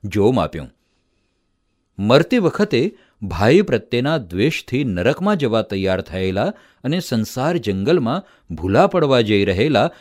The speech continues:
યુગબાહુને મદન રેખાએ કલ્યાણ મિત્ર, સાચું સગપણ સાધર્મિકનું એ વાતને સિદ્ધ કરી વૈરભાવ અસમાધિ દૂર કરાવી સદગતિ અપાવવા દ્વારા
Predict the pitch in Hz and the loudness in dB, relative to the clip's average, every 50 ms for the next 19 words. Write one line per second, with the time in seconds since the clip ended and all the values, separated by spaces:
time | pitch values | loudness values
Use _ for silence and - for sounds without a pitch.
0 | _ - 90 95 117 151 185 180 175 113 95 92 90 104 156 190 170 98 78 71 | _ -8 -2 2 4 4 4 4 2 2 2 2 2 2 2 2 2 0 -2 -6
1 | - _ _ _ - 95 101 117 139 170 180 180 139 107 185 - - 147 170 160 | -10 _ _ _ -2 0 2 2 2 2 2 2 2 0 0 -2 -2 -2 -2 -2
2 | 101 80 - _ _ _ _ - - 110 101 95 95 98 107 151 185 180 139 104 | -2 -2 -6 _ _ _ _ -2 0 0 2 2 2 2 2 2 0 0 -2 -2
3 | 90 - - 71 69 - _ _ _ _ - - - 110 107 110 - - 160 170 | -4 -6 -10 -14 -14 -16 _ _ _ _ -8 -4 0 0 0 0 -2 -4 -4 -4
4 | - - - 107 95 98 110 - 127 156 185 - _ _ _ - - 113 101 104 | -6 -6 -4 -4 -4 -4 -4 -4 -4 -4 -4 -8 _ _ _ -8 -2 0 2 2
5 | 101 - 95 95 107 139 185 - - 107 95 90 - _ _ _ - 147 180 190 | 0 0 -2 -2 0 0 -2 -2 -2 -2 -4 -4 -6 _ _ _ 2 4 4 4
6 | 139 101 92 98 - 117 127 143 131 - - 113 110 98 113 190 170 120 101 110 | 4 2 -4 -4 -4 -4 -4 -4 -6 -4 -4 -4 -2 0 0 0 0 0 0 0
7 | 147 175 - _ _ _ - 76 80 90 113 127 143 156 147 110 101 110 117 127 | -2 -6 -8 _ _ _ -16 -4 2 4 6 6 6 4 2 0 0 -2 0 0
8 | 147 165 - _ _ _ - 117 160 175 - - 117 113 117 117 110 139 143 127 | -2 -4 -6 _ _ _ 0 0 0 2 2 0 0 2 0 0 0 -2 -4 -4
9 | 101 85 101 156 214 220 - - 104 95 95 123 147 123 87 73 - _ _ _ | -4 2 4 6 6 4 4 0 -2 -2 -2 -2 -2 -2 -4 -4 -8 _ _ _
10 | _ - - - 135 143 151 151 185 190 233 220 156 120 - - 110 113 120 120 | _ -10 -2 0 0 2 2 2 2 2 2 0 0 0 0 0 0 0 2 0
11 | 113 104 87 87 90 95 113 151 123 80 | 0 -2 -2 -4 -4 -4 -4 -4 -4 -6